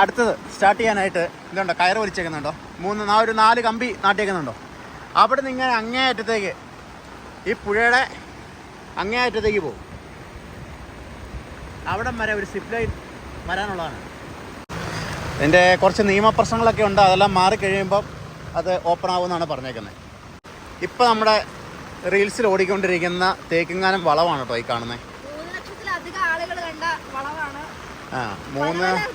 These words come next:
Speaker 2: പേരുകളായല്ലേ ഇപ്പൊ Facebook-ൽ?
Speaker 1: മൂന്നര, അതെ, മൂന്നര ലക്ഷത്തോളം ആളുകൾ നിലവിൽ കണ്ടു കഴിഞ്ഞു. ഇപ്പം ഇവിടുത്തെ പാറയെല്ലാം പൊട്ടിച്ച് കഴിയുമ്പം ദേ ഈ വഴി താഴോട്ട് വന്നാണ്ടോ, അങ്ങോട്ട് ചെന്ന് കയറും.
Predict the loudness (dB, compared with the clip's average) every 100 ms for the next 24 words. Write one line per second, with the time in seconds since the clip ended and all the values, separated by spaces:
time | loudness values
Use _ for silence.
0 | -4 -2 -2 0 -2 0 -4 -6 -6 -8
1 | -2 2 4 6 6 6 4 2 2 2
2 | 4 4 2 2 -4 2 4 6 4 4
3 | 2 2 4 4 4 4 4 2 -4 -16
4 | -18 -16 -16 -16 -16 -16 -16 -16 -16 -16
5 | -14 -14 -14 -14 -16 -12 -2 2 6 6
6 | 8 8 8 6 2 0 -2 0 0 0
7 | 0 -2 -4 -18 -20 -20 -20 -20 -20 -16
8 | -4 0 2 4 2 2 4 4 2 -2
9 | -2 -6 -10 -14 -18 -18 -18 -16 -16 -18
10 | -18 -12 -6 -4 -4 -4 -4 -4 -6 -10